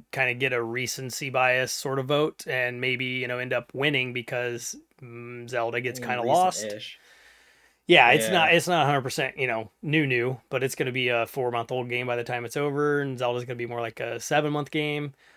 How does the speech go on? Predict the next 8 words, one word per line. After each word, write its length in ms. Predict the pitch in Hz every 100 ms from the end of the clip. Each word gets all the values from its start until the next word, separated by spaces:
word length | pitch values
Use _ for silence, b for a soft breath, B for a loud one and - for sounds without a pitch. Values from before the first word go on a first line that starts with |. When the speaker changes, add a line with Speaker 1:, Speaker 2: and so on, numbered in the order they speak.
| b 139
Speaker 1:
But 540 | 123 147 143 143 - _ -
I, 280 | 202 233 226
I 300 | 180 202 233
think 400 | 208 - 196 175
Zelda 440 | 151 156 151 143 135
should 220 | - 127
win 240 | 127 117
too. 300 | - 123 -